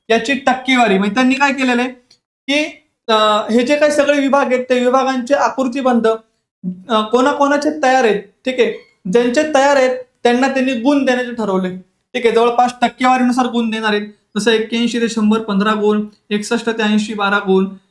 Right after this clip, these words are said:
आणि ज्यांचं काहीच पूर्ण नाही त्यांना शून्य गुण. त्यांनी काय सांगितलंय की सदर आढावा हा प्रत्येक सचिवांच्या स्तरावर घेण्यात आला असल्याने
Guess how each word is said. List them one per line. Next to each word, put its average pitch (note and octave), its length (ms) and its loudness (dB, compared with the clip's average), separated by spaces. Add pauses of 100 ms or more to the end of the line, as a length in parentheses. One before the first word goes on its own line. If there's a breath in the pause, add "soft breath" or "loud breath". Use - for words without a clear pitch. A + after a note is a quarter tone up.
आणि G3+ 100 2
ज्यांचं A3 280 2
काहीच B3+ 340 -2
पूर्ण B3 260 -2
नाही A#3 180 -4
त्यांना A#3+ 200 0
शून्य B3+ 340 2
गुण. G3 260 0 (1200)
त्यांनी A#3+ 240 2
काय C4+ 120 4
सांगितलंय A3+ 520 0 (180)
की B3 80 4
सदर C4 300 2
आढावा C4 340 4
हा A#3+ 140 4
प्रत्येक B3 460 -2
सचिवांच्या B3+ 440 0
स्तरावर B3+ 420 2
घेण्यात B3 280 0
आला A#3 200 2
असल्याने A3+ 400 -2